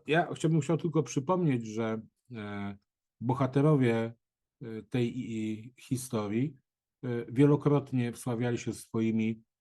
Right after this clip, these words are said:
ordynarnymi, wręcz chamskimi zachowaniami, e, wobec Polaków, wobec, e, ludzi również w Europie, szydząc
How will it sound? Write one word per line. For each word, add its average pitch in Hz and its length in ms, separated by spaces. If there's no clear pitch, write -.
ordynarnymi, 110 760
wręcz 104 500
chamskimi 127 680
zachowaniami, 104 840
e, 104 240
wobec 104 600
Polaków, 107 540
wobec, 92 720
e, 87 420
ludzi 104 360
również 104 340
w 98 60
Europie, 98 680
szydząc 120 680